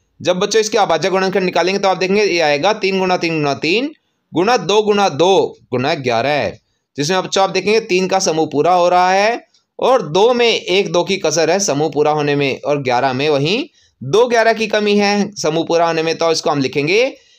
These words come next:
एक हजार एक सौ अठासी को दो गुणा ग्यारह गुणा ग्यारह से गुणा करने पर यह पूर्ण घन बन जाएगी। अगला बच्चों तीन सौ बयानवे,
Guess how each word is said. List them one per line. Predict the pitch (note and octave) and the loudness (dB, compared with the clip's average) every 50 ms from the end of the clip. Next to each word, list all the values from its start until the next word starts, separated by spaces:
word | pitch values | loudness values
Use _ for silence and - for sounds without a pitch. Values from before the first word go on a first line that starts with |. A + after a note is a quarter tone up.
| _ _ - | _ _ -4
एक | - - A3+ B3+ C#4 | -2 0 2 2 2
हजार | C#4+ C4+ C#4 C#4 | 2 2 2 2
एक | C#4 C4+ - | 2 0 0
सौ | C4+ B3+ | 0 0
अठासी | A#3+ G3 G#3 G3 F3+ G3+ A3 | 0 2 0 0 0 -2 -2
को | G3+ A#3+ A#3 | 0 0 -2
दो | F3+ D3+ D#3 F#3+ A3 A#3+ B3 | -2 -2 0 2 2 2 2
गुणा | A3+ A3 G#3+ A3 A#3 A3 | 2 0 2 2 0 0
ग्यारह | - E3 E3+ D#3 D#3+ F#3 G3+ F#3+ | 0 0 0 2 2 2 0 0
गुणा | E3+ F3 F3+ G3+ G3+ | 0 0 0 0 0
ग्यारह | D#3+ D3+ C#3+ D3 E3 F3 | 0 0 0 2 2 0
से | F3 F#3+ F3 | 0 -2 0
गुणा | D3 D3+ D3+ D3+ D#3+ | 0 0 0 0 -2
करने | D3 D#3 D3 C#3+ D3+ D3+ | -2 -2 -2 -2 -2 -2
पर | B2+ D3+ C#3+ | -2 -2 0
यह | D3 D#3+ F3+ F#3 | 0 0 -2 -2
पूर्ण | F#3 - C#3+ C#3+ C#3 C3 | -2 -2 -2 0 0 -2
घन | A2+ C#3+ E3 F3 C3+ | -2 -2 -2 -2 -4
बन | G#2+ C3 D3 E3+ E3 | -4 -4 -4 -2 0
जाएगी। | D#3 E3 D#3+ D#3 D3 D3 D3 C#3+ B2 G#2 E2 D2 - _ _ _ _ _ _ _ _ _ _ _ _ _ - | 0 0 0 0 0 0 -2 -2 -4 -4 -8 -10 -14 _ _ _ _ _ _ _ _ _ _ _ _ _ -6
अगला | C3 D3+ D#3+ E3+ E3 | -4 -2 0 0 0
बच्चों | D#3 - - A3 A#3 | 0 0 0 0 0
तीन | A3+ A3+ - F3+ F#3 F3+ | 0 0 -2 -2 0 0
सौ | F3 - G#3+ A3 | -2 0 -2 -2
बयानवे, | E3 C3+ C#3+ C#3 C#3 C#3 C#3 C3+ C3+ D3 D#3+ E3+ D#3 C3 G2+ - | -2 -2 0 0 0 0 0 0 0 0 0 0 0 -2 -4 -8